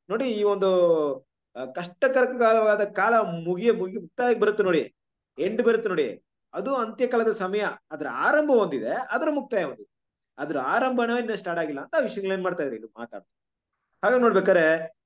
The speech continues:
ಈ ಆರಂಭದ ಸಮಯ ಅಂದ್ರೆ ಅಂತ್ಯಕಾಲಕ್ಕೆ ಸಿದ್ಧತೆ ದಿನದ ಆರಂಭ ಇನ್ನು ಕೂಡ ಸಮಯ ಆಯ್ತು. ಅದೇ ಸಾವಿರದ ಇನ್ನೂರ ಅರವತ್ತು ವರ್ಷ ಅಂದ್ರೆ ಸಾವಿರದ ಏಳ್ನೂರ ತೊಂಬತ್ತೊಂಬತ್ತು. ಸಾವಿರದ ಏಳ್ನೂರ ತೊಂಬತ್ತೊಂಬತ್ತರಲ್ಲಿ ಏನ್ ವಿಷಯ ನಡೀತು? ಯಾಕಂದ್ರೆ ಈ ಎರಡು ವಿಷಯನ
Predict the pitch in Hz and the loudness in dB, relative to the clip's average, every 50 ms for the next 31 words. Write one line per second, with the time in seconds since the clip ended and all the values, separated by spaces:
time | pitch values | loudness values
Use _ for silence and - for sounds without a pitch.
0 | _ 139 147 156 156 151 151 131 139 156 170 170 160 165 160 156 151 135 127 - | _ -2 0 2 2 2 0 -2 -2 -2 -2 -2 -2 -2 0 0 0 0 -2 -6
1 | - _ _ _ _ - 139 135 151 147 135 127 127 131 127 127 151 147 - 185 | -10 _ _ _ _ -12 -8 -6 -4 -4 -4 -4 -6 -6 -6 -6 -6 -4 -4 -4
2 | 175 180 180 165 165 156 - - 156 135 117 98 - - 143 139 170 170 170 165 | -2 0 0 0 0 -2 -2 -2 -2 -2 -2 -4 -8 -14 -8 -6 -4 -2 -2 -2
3 | 147 156 147 147 147 139 131 120 - - 123 135 156 156 156 151 147 151 139 113 | -2 -2 -2 -2 -2 -2 -2 -4 -6 -8 -8 -6 -4 -4 -4 -2 0 0 0 0
4 | - - _ _ _ _ _ _ 113 123 143 147 151 143 - 143 135 135 - 120 | -4 -8 _ _ _ _ _ _ -14 -12 -10 -10 -8 -6 -4 -4 -6 -6 -8 -10
5 | 120 123 123 117 117 - 110 110 131 139 143 135 - - - _ - 135 135 139 | -10 -8 -6 -6 -6 -4 -2 2 4 4 4 4 2 -2 -6 _ 0 2 4 4
6 | 139 131 139 123 - 127 147 160 160 156 151 135 135 147 185 214 220 - - 196 | 4 2 2 0 -2 -4 -2 -2 0 0 0 0 0 0 0 -2 -4 -2 -2 0
7 | 175 165 165 - 165 147 135 123 127 127 123 120 123 165 165 _ _ _ _ _ | 0 0 0 -2 -6 -8 -6 -4 -2 -2 -2 -4 -6 -10 -18 _ _ _ _ _
8 | 123 120 123 123 117 117 113 127 139 139 135 135 131 127 120 127 - - _ _ | -6 -4 -4 -4 -2 -2 -2 -2 -2 -2 -2 -2 -2 -4 -4 -6 -10 -14 _ _
9 | _ _ 127 127 143 147 147 147 147 147 131 127 127 123 123 - 123 117 107 104 | _ _ -12 -6 -4 -4 -4 -4 -4 -8 -8 -6 -6 -6 -6 -6 -6 -6 -6 -6
10 | - - 165 190 208 202 196 208 196 196 185 185 185 175 170 175 175 175 156 160 | -4 -2 2 4 6 6 6 6 6 4 2 2 2 2 2 0 0 0 -2 -2
11 | 151 143 147 147 156 160 156 147 151 - _ _ _ - 117 135 170 202 262 262 | -2 -2 -2 0 2 2 2 0 -2 -10 _ _ _ -12 -2 2 2 4 4 2
12 | 214 185 175 208 208 175 165 156 147 - 135 117 107 - - _ - 190 226 247 | 0 -2 -2 -2 -2 -2 -2 -4 -4 -4 -6 -8 -8 -8 -10 _ -10 -6 0 4
13 | 233 196 185 190 190 175 147 - - 277 302 294 285 277 269 247 208 | 4 6 6 4 2 2 2 2 2 2 4 2 2 2 0 0 0